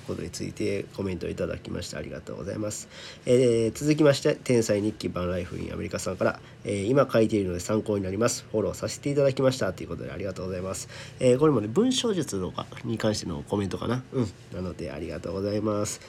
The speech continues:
ぜひぜひ参考にしていただけたらなというふうに思います。はい。えー、続きまして、元スナックママの恋愛講座さんからですね。かやさんからです。はい。「愛を出していくって大事かもですね。杉兄さんはで-、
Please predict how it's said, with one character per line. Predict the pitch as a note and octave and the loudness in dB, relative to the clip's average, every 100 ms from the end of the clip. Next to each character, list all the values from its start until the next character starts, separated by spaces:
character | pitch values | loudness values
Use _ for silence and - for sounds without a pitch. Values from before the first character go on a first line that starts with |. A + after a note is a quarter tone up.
| - | -6
ぜ | B2 | -2
ひ | G#2 | -2
ぜ | F#2+ | -2
ひ | F#2 F2+ | -6 -6
参 | F#2+ G#2 G2+ | -4 -2 -2
考 | - F#2+ | -2 -4
に | F2+ | -4
し | - | -4
て | A#2+ | -4
い | A#2 | -2
た | B2+ | 0
だ | B2+ | 0
け | B2+ | -2
た | - | -8
ら | - | -6
な | F#2+ B2+ | -4 -2
と | A#2+ | -2
い | G2+ B2 | -2 -4
う | |
ふ | - | 0
う | F3+ | 0
に | D3 | 2
思 | F#2 E2 C#2+ | 0 -2 -6
い | C2+ C2 | -8 -8
ま | B1+ F#2 | -8 -8
す。 | - - - - - | -8 -12 -18 -8 -2
は | |
い。 | C3+ - - - - | -2 -4 -18 -16 0
え | C3+ | 2
ー、 | C3+ | 4
続 | D3 C#3+ | 2 0
き | F3+ | 4
ま | G3+ | 4
し | - | 6
て、 | D#3+ D#3+ | 6 6
元 | B2 A2+ | 0 -2
ス | A2+ | -2
ナ | A2 | -2
ッ | G#2+ | -4
ク | - | -4
マ | F#2+ | 0
マ | A2 | 2
の | G#2 A2 | 4 2
恋 | G#2+ G2+ | 2 -2
愛 | G2 | -6
講 | F#2 G2+ | -6 -4
座 | F2+ E2+ - | -4 -6 -10
さ | - | -10
ん | E2+ | -10
か | - | -8
ら | - | -10
で | C#2 | -10
す | - | -6
ね。 | A#2+ | -4
か | B2 | 0
や | G#2 | 0
さ | E2 | -2
ん | D2 | -6
か | - | -10
ら | - | -8
で | - | -6
す。 | - - - | -6 -8 -6
は | C3 | -2
い。 | C3 - - - - - - | -2 -4 -16 -16 -16 -18 0
「愛 | C3 D#3 | 8 8
を | A2 | 8
出 | F2+ | 2
し | - | -2
て | A2 | -4
い | G2 | -2
く | G#2+ | -2
っ | |
て | - G2 | 0 0
大 | F#2+ B2+ | 2 2
事 | D#3+ | 2
か | C#3 | 2
も | A#2+ | 2
で | G2 | 0
す | - | 0
ね。 | A2+ B2 | 0 0
杉 | - - A2+ | -4 0 4
兄 | B2 G#2 | 4 2
さ | E2 | -2
ん | E2+ | 0
は | C3+ | 0
で-、 | C3 | 2